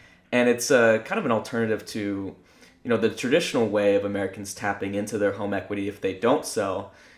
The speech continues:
You know, normally they'll take out a home equity line of credit or a home equity loan or, uh,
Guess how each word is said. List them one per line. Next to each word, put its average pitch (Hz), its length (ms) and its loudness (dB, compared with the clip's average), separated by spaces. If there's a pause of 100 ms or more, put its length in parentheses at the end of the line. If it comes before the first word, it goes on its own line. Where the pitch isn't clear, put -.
(100)
You 127 80 -4
know, 123 80 4
normally 120 380 2
they'll 104 160 0
take 104 240 -6
out 98 160 -2
a 95 240 -2 (140)
home 107 140 -4
equity 101 280 -4
line 95 200 -4
of 92 120 -10
credit 117 580 2
or 101 160 -4
a 95 40 -10
home 104 260 -4
equity 113 280 -2
loan 101 440 0 (480)
or, 95 560 -2
uh, 58 240 -6